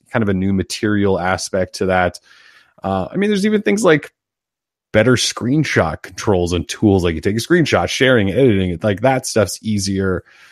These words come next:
Uh, let's see, what else did they announce in terms of just P at this one?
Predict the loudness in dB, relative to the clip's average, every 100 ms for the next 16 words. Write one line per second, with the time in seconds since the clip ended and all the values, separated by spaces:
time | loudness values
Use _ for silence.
0 | -20 _ _ _ _ _ _ _ _ _
1 | _ -2 2 2 2 2 0 0 0 2
2 | 2 2 0 0 0 0 -2 -4 -4 -4
3 | -4 -6 -14 -20 _ _ _ -10 -8 -2
4 | -2 -2 -4 -4 -4 -6 -12 -8 -4 -2
5 | -2 -4 -2 0 0 -2 -4 -2 -4